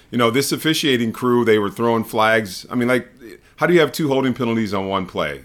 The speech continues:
You know, both, both tackles. I mean, there's, there was flags going everywhere. But again, that's part of the game. Officials, you know, they're not really watching the game. There, there's nothing, nothing invested. They're looking at whatever they're looking at. You gotta play through it. But definitely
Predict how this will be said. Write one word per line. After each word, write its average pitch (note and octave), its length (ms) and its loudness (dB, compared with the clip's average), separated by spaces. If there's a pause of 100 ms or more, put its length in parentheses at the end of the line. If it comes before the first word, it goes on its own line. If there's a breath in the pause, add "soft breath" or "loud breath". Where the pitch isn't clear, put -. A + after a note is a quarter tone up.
(140)
You G2+ 80 -8
know, F2 160 -2
both, G#2+ 480 -2
both A2+ 260 0
tackles. E2+ 500 -2
I F#2 60 -6
mean, F#2+ 220 -6
there's, G#2 240 -4
there A#2+ 160 -2
was A2 100 -2
flags C3 420 0
going A2 280 0
everywhere. F#2 580 0 (640 soft breath)
But C#3 280 4
again, C#3 480 2 (160)
that's - 280 -2
part D3+ 200 4
of B2+ 60 2
the A#2 60 -6
game. A2 260 0
Officials, B2+ 720 -6 (120)
you A2+ 80 -4
know, G#2+ 100 0
they're A#2+ 100 0
not C3 200 2
really B2 160 2
watching A2+ 360 2
the A2 60 -2
game. G#2 320 0
There, G#2+ 120 -4
there's B2 220 -6
nothing, G#2 400 -2
nothing A#2 280 0
invested. G2+ 460 -2
They're A2+ 140 -2
looking A#2 300 -4
at F#2+ 100 -4
whatever G2 260 -2
they're F2+ 200 -4
looking A#2 320 -4
at. F2+ 260 -4 (420 soft breath)
You G#2 120 -10
gotta G#2+ 160 2
play G2 240 -2
through F#2+ 220 -6
it. D#2+ 60 -8
But E2 140 -8
definitely C3 640 2